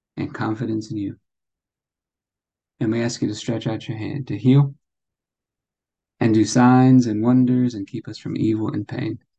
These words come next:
Through the mighty name of Jesus. Amen. So, Father, we're asking for your help today. First of all, we're just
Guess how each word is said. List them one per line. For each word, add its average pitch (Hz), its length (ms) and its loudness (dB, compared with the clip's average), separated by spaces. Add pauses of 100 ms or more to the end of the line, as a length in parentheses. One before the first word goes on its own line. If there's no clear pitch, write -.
(1200)
Through 127 120 2
the 107 80 0
mighty 101 280 0
name 110 220 0
of 107 60 -4
Jesus. 101 640 -10 (1040)
Amen. 98 500 0 (2250)
So, - 140 0
Father, 165 200 4
we're 165 80 2
asking 139 300 2
for 113 120 -2
your 110 100 2
help 107 200 -8
today. 127 220 -4
First - 260 -2
of 143 80 4
all, 135 120 6
we're 139 80 4
just - 380 -4